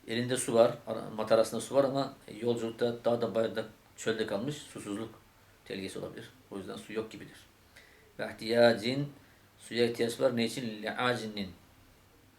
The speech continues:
Hamur yapmak için, yemek yapmak için. Yoksa la litabhi marakın, çorba pişirmek için değil de sadece ekmek, yani asıl ana madde olan ekmeği yapmak için olan su, o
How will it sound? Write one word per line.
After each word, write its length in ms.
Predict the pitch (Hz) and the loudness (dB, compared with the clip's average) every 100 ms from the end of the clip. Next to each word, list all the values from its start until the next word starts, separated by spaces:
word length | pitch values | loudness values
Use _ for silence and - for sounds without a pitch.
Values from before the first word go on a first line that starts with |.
| _ | _
Hamur 320 | - 113 113 | -6 -2 0
yapmak 340 | 101 95 95 90 | 0 -4 -6 -12
için, 140 | - | -10
yemek 240 | 92 95 - | -10 -8 -10
yapmak 200 | - - | -14 -20
için. 140 | - - - - - - - | -20 -20 -20 -20 -20 -20 -18
Yoksa 140 | - 101 | -12 -4
la 300 | 104 123 123 | 2 4 6
litabhi 800 | 113 107 - 117 107 104 - 123 | 4 -4 0 0 0 -8 -6 -6
marakın, 580 | 101 101 113 107 - 90 - - | -4 0 2 2 -4 -14 -16 -20
çorba 320 | - 110 98 104 | -4 -4 -2 -8
pişirmek 340 | - 101 104 | -8 -8 -8
için 180 | - 101 | -10 -6
değil 200 | 143 117 | -4 -4
de 80 | 120 | -6
sadece 460 | - 107 104 135 147 - - - - | -4 -4 -4 -8 -10 -20 -20 -20 -12
ekmek, 420 | 113 - 110 - | -12 -6 -6 -4
yani 200 | 98 95 | -6 -4
asıl 260 | 98 - 110 | -4 -4 -6
ana 200 | 104 104 - - - 98 | -8 -10 -14 -20 -20 -10
madde 260 | 101 - | -10 -8
olan 200 | 98 120 113 | -6 -6 -6
ekmeği 360 | 98 110 107 | -10 -10 -10
yapmak 280 | 107 101 95 | -10 -10 -12
için 180 | - 101 | -10 -10
olan 200 | 101 92 - - - - - - - - | -8 -8 -12 -20 -20 -20 -20 -20 -20 -18
su, 380 | - 131 151 - - - - - | -8 -2 -2 -4 -20 -20 -20 -14
o 200 | 117 - | -10 -10